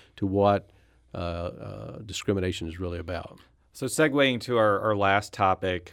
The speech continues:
Speaker 2: um, you were one of the few Republicans to vote against right to work over the last session. And right to work, for our listeners, is shorthand that proponents use to describe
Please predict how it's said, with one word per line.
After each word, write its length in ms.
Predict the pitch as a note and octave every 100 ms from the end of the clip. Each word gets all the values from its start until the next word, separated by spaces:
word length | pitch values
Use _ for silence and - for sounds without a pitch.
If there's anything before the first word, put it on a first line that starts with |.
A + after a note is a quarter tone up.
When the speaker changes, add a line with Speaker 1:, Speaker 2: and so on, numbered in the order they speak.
| -
Speaker 2:
um, 400 | G#2 G2 G2 F#2+ _ _ _ - _ _ _ _ _ _ -
you 200 | A2+ C#3
were 120 | D#3+
one 180 | C3+ C3+
of 100 | A2+
the 80 | G#2
few 200 | - B2
Republicans 840 | B2+ A#2+ A2 A#2 A#2 A#2 C3 - -
to 120 | -
vote 200 | G#2 A2
against 420 | G#2 G#2+ G2+ -
right 200 | G#2+ G2+ G2+
to 120 | G2+
work 300 | G2 G2+ G#2+ - _
over 160 | A#2 G#2+
the 120 | G#2
last 320 | G#2 G2+ G2+
session. 460 | - G#2+ - A2+ A2+ _ _
And 140 | G#2+ G#2+
right 160 | A2+
to 80 | A2
work, 180 | A2 G#2+
for 120 | G#2
our 100 | G2
listeners, 460 | F#2+ F#2 G2+ F#2+ F#2+
is 100 | -
shorthand 560 | - B2 A2 A#2+ A2
that 60 | G#2
proponents 540 | G2+ - A2 G#2 -
use 220 | G#2 F#2
to 60 | -
describe 580 | G#2 - G#2+ G2 F#2+